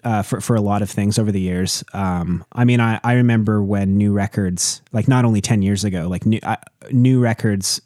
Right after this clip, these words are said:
um, of, you know, whatever artist that was releasing music in two thousand nine, w-, um, would often be sold for, like, sixteen, seventeen, eighteen dollars. Um,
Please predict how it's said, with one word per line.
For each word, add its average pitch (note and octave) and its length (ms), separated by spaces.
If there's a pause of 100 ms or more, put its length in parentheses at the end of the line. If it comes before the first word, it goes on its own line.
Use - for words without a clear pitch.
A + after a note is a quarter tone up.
um, F#2 440 (140)
of, G2+ 220
you A2+ 100
know, F2+ 80
whatever G#2+ 420
artist G2+ 320
that G2+ 140
was G2+ 160
releasing G2+ 320
music G2 380 (580)
in A2 220
two - 120
thousand G#2 400
nine, G2 380 (100)
w-, A#2 240
um, F#2+ 460 (100)
would A#2+ 260
often A2 260
be G2+ 100
sold G2 280
for, G#2+ 120
like, E2+ 160
sixteen, G#2 460
seventeen, F#2+ 420
eighteen F#2+ 280
dollars. D#2+ 640 (200)
Um, F#2 560